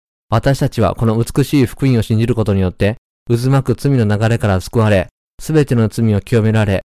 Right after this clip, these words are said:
神の贖いの律法で聖なるものとされています。ですから、イエスのバプテスマと十字架での血とは、全人類を救う福音なのです。これを本当に信じるべきです。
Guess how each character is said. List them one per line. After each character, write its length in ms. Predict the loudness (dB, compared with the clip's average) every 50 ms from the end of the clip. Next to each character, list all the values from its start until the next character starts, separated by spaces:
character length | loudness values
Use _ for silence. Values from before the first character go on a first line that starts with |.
| _ _ _ -2
神 220 | 0 0 2 2 2
の 140 | 2 0
贖 340 | 0 -2 -2 0 0 2 2
い 40 | 2
の 100 | 2 2
律 180 | 0 0 0 0
法 140 | 0 0 2
で 100 | 0 0
聖 200 | 0 0 0 0
な 100 | 2 2
る 80 | 2
も 80 | 2 2
の 100 | 0 0
と 120 | 0 -2
さ 100 | 0 0
れ 100 | -2 -2
て 80 | 0 0
い 120 | -2 0
ま 140 | 0 -2 -4
す。 180 | -4 -6 -12 -16 _ _ _ _ _ _ _ _ _ _ _
で 160 | -2 0 0 0
す 80 | 0
か 80 | 0 0
ら、 180 | 0 -2 -2 -2
イ 80 | -2 0
エ 80 | 0
ス 120 | 0 0 0
の 120 | 0 0
バ 160 | 0 0 -2
プ 80 | -2 -2
テ 100 | -2 -2
ス 100 | 0 0
マ 120 | -2 0
と 100 | 0 -2
十 220 | -2 0 0 -2 0
字 80 | -2
架 100 | -2 -2
で 100 | 0 0
の 120 | 0 0 0
血 180 | 0 -2 -2
と 100 | 0 0
は、 200 | 2 2 0 0 -4 _ _ _ _ _
全 220 | 0 2 2 2
人 240 | 2 2 2 2 2
類 100 | 2 2
を 60 | 0
救 240 | 0 -2 -2 0 0
う 40 | 0
福 200 | 0 -2 0 0
音 80 | 2 2
な 100 | 0 0
の 120 | -2 -2
で 100 | -4 -4
す。 160 | -6 -8 -12 -16 _ _ _ _ _ _ _ _ _ _ -6
こ 120 | -2 0
れ 80 | 2 2
を 100 | 2 2
本 220 | 0 0 -2 0
当 100 | 0 0
に 80 | 0 0
信 220 | 0 0 -2 0
じ 80 | 0 0
る 100 | 0 0
べ 80 | 0
き 80 | 0 -2
で 160 | 0 -2 -2
す。 220 | -2 -6 -10 -14